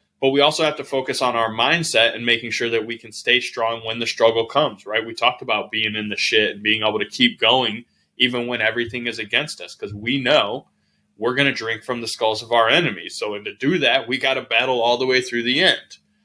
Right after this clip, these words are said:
And so when you can get focused on that, you get really going. And then you got your, your, uh, genetics, right?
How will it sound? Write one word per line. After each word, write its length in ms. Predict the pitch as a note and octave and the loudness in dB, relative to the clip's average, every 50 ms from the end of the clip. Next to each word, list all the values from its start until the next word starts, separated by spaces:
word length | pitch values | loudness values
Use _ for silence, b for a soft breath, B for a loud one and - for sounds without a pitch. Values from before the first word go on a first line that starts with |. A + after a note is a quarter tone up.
| _ _ _ _ _ _ _ _ | _ _ _ _ _ _ _ _
And 180 | - B2 A#2 - | -2 -2 -2 -2
so 160 | - C3 A#2+ | -4 -4 -4
when 160 | A#2 B2 A#2 | -4 -8 -10
you 140 | A#2+ A2+ A2 | -12 -14 -14
can 160 | A#2+ B2 A2 | -14 -12 -2
get 180 | G#2+ A2+ G#2 - | 0 0 0 2
focused 400 | - B2+ A#2+ A2+ - G#2 - - | 2 2 2 2 0 -4 -8 -6
on 240 | G#2+ G#2 G#2 G2+ A#2+ | -6 -6 -6 -2 0
that, 360 | E3 F#3 D#3+ C3 C3 - - _ _ _ _ _ _ _ _ _ _ | 2 2 2 0 -2 -4 -8 _ _ _ _ _ _ _ _ _ _
you 160 | - B2+ A#2+ | 0 0 4
get 240 | A#2+ A#2 G#2+ F#2+ G2+ | 6 6 4 4 4
really 340 | G#2+ B2+ D#3+ F3 D#3 C3+ A#2 | 6 8 8 8 8 6 4
going. 600 | G#2+ A2 G2 F#2+ F#2+ G2 G#2+ B2 D3+ E3+ - - _ _ - | 0 -2 -4 -4 -4 -4 -4 -4 -4 -6 -10 -14 _ _ 2
And 200 | D3 C#3+ C#3 C3+ | 2 2 2 0
then 180 | C3 C3 C3 | -2 -2 -2
you 120 | B2+ B2 A#2+ | -4 -2 2
got 300 | B2 A#2+ A#2 A#2 A#2 - - b b b b b b b | 2 4 4 2 2 -2 -8 b b b b b b b
your, 200 | - C#3 C3+ - - - _ _ | 4 4 4 4 0 -8 _ _
your, 360 | B2+ C3 B2+ A#2+ A#2 A2+ - - | 2 4 4 4 2 0 -2 0
uh, 200 | - G#2 G#2 G#2+ | 2 2 2 2
genetics, 600 | G#2+ B2+ D3 C#3 B2 G#2+ A2 C#3 - - - - | 2 0 0 2 2 2 2 2 0 -2 -6 -2
right? 220 | G#2+ G#2+ B2+ C#3+ | 2 2 2 2